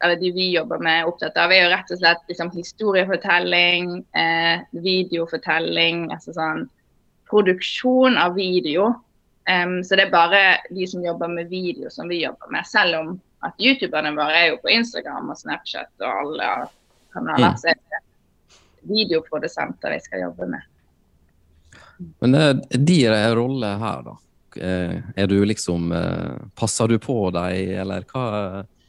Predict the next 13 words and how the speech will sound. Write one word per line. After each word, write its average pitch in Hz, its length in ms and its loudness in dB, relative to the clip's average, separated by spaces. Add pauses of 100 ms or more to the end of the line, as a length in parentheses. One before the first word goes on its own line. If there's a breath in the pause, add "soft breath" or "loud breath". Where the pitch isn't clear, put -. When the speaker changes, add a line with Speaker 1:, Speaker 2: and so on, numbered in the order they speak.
(760 loud breath)
Speaker 2:
hva 135 200 -2
er 120 40 0
ditt, - 320 -6
eh, 95 120 -2
forhold 107 400 -2
til 90 300 -4
dine 90 580 -6 (340)
youtubere? 76 560 2 (920 soft breath)
Speaker 1:
Altså, 247 240 2
noen 277 400 6
ganger 214 320 4
så 262 120 -4
føler 202 440 0